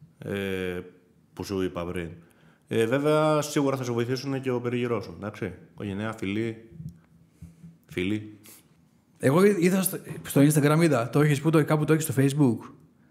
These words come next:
Speaker 2: ότι είσαι co-owner.
Speaker 1: Α, στο Facebook το έχω, ναι.
Speaker 2: Για πες.
Speaker 1: Ε, η οικογενειακή επιχείρηση είναι αρωματικά βότανα Ολύμπου.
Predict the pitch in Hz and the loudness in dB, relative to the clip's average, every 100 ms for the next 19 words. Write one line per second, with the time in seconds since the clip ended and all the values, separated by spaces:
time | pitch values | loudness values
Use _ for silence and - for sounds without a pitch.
0 | _ 120 131 127 131 131 131 131 127 123 | _ 0 0 2 2 4 4 4 4 4
1 | 120 120 120 117 - - _ _ _ 127 | 2 0 -2 -6 -16 -20 _ _ _ -2
2 | 147 156 135 151 147 147 165 - - - | 0 0 2 4 4 4 2 0 -4 -12
3 | - _ _ - 113 123 107 - - 98 | -20 _ _ -8 -4 -2 -4 -6 -2 2
4 | 104 107 90 - 87 92 98 - - 127 | 4 2 0 -4 -4 -2 -2 -2 -2 0
5 | 117 120 127 156 113 104 98 98 95 95 | 2 2 2 0 2 2 2 0 -4 -8
6 | - - - _ - 104 101 98 98 101 | -18 -20 -20 _ -2 0 2 0 0 -2
7 | 135 104 117 120 135 131 127 127 120 110 | -2 -2 -2 -2 0 2 2 2 0 0
8 | 110 117 117 117 107 101 104 98 85 | 0 2 2 2 0 2 2 0 -4